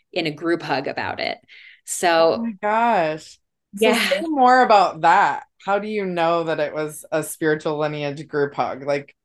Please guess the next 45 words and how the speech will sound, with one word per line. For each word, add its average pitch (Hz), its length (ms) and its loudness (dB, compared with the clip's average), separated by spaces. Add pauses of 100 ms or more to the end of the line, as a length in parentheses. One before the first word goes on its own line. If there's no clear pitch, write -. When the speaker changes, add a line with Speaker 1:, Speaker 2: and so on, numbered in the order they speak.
Speaker 2:
how 175 140 2
did 170 180 2
you 160 100 2
experience 135 640 -6
that? 78 300 -8
I 151 60 -6
think 151 180 -8
that 160 100 0
would 147 120 -2
be 143 100 -6
great 135 320 -8
for 139 140 -10
people 135 260 -10
to 131 80 -6
hear 127 160 -8
about. 76 240 -12 (480)
Speaker 1:
Yes. 214 600 -2
So 226 760 2
I 226 360 -2
had 247 280 -6
been 208 520 -2 (640)
going 247 300 0
through 262 160 -4
the 262 80 -2
process 202 640 -4
of 180 520 -8 (220)
submitting 202 560 -2
book 175 220 -6
proposals, 156 880 -10
which 175 460 -6
I 180 80 -4
didn't 262 300 -2
do 226 200 0
for 226 180 -4
my 185 160 -2
first 165 440 -6
book - 300 -4
because 180 280 -10
I 185 140 0
landed 185 460 -2
with 269 260 -4
a 233 140 0
very 170 400 0
small 170 380 -6
publisher 175 600 -4